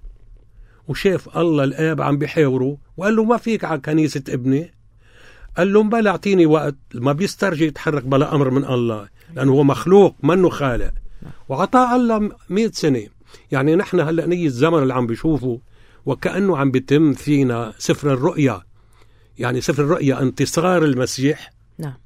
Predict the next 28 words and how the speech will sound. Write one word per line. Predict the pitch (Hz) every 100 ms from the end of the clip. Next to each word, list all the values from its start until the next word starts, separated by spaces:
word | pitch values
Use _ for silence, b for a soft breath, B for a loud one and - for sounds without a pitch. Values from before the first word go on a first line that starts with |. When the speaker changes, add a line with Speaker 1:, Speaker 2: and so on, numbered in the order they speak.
| b b b
Speaker 1:
على | 101 123 156
قوة | 185 180 190
الشرير، | 202 - 175 170 120 95 - - _ _ - _ _ -
الشرير | - 143 165 175
اللي | 143
بيتمثل | 127 135 143 151 - 151 131
بال-، | 123 127 113 b b b -
بالملك | 120 117 117 156 156 131
القاتل | 117 107 107 - 135 151 156 127 117
الظالم | 95 95 127 135 131 117
Speaker 2:
هل | 247
Speaker 1:
إلى | 269
Speaker 2:
نحن | 269
Speaker 1:
آخره. | 240 214
Speaker 2:
ننتصر؟ | 226 190 156 143 139
Speaker 1:
إلى، | 185 180 -
إلى | 160
آخره. | 123 -
Speaker 2:
هل | 139
الخير | 190 330
Speaker 1:
المنتصر. | 330 240
Speaker 2:
ينتصر؟ | 233 269 202 180 160 - -
هل | 269 330
ال-، | 220 208
هل | 254 277
اليوم | 214 202 240 254 196
الخير | - 156 156 262 320
ينتصر | 262 226 233 233 277